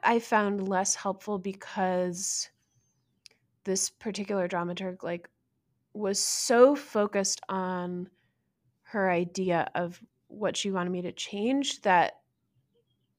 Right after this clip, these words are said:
it kind of got in the way of the other conversations that we could have had. Um, and so I would say, like, that, that kind of approach is less helpful because I think once the playwright has said,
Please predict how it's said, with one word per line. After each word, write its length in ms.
it 280
kind 220
of 120
got 240
in 120
the 120
way 480
of 480
the 340
other 280
conversations 1120
that 160
we 120
could 180
have 140
had. 540
Um, 580
and 180
so 220
I 140
would 140
say, 140
like, 240
that, 360
that 240
kind 180
of 100
approach 360
is 180
less 280
helpful 460
because 260
I 120
think 200
once 200
the 100
playwright 400
has 180
said, 400